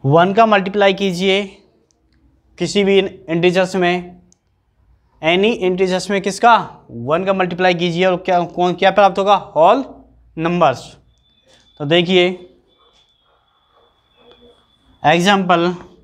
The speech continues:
माइनस थ्री का मल्टीप्लाई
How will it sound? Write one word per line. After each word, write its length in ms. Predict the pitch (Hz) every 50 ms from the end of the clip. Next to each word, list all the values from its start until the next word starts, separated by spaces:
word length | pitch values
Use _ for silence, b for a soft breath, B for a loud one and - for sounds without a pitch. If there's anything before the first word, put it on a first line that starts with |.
| _ _ _ _ _ _ _ - - - _ _ _ _ _ _ _ _ _ _ _ _ _ _ _ _ -
माइनस 460 | 147 156 165 170 180 208 226 214 - - -
थ्री 180 | - 202 202 202
का 120 | 214 220
मल्टीप्लाई 760 | 208 202 196 190 190 196 185 202 190 180 175 170 180 180 175